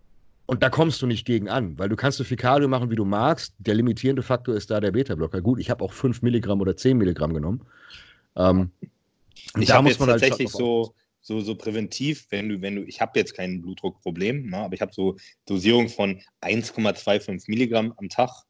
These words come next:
Speaker 1: Mhm.
Speaker 2: ähm, gelesen. Und, äh, was der, äh, Doktor Toni Hu-, ich weiß gar nicht, hat der überhaupt einen Doktortitel?
Speaker 1: Ja, ist ein Anwalt.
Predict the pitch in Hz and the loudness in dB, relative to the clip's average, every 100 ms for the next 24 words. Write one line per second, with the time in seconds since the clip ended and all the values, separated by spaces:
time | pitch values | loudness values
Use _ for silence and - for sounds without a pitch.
0 | _ _ _ - 147 104 101 101 _ _ | _ _ _ -8 0 2 2 -2 _ _
1 | _ _ 107 101 113 110 117 117 - _ | _ _ -4 2 2 0 -6 -10 -20 _
2 | _ _ - 123 143 135 - 107 107 110 | _ _ 0 2 2 -2 0 4 6 4
3 | 110 - 107 107 - 107 95 - - - | 0 -4 -8 -6 0 0 0 -8 -20 -16
4 | 82 82 85 - - - 123 107 117 107 | -12 -10 -6 -6 -6 -2 -2 0 -6 -6
5 | 120 95 - 92 87 80 - - 95 - | -8 -12 -12 -14 -14 -14 -10 -6 -2 -2
6 | 98 107 - 110 - 117 147 - 143 151 | 0 0 0 -4 -2 2 0 0 -2 0
7 | 127 98 | 0 -2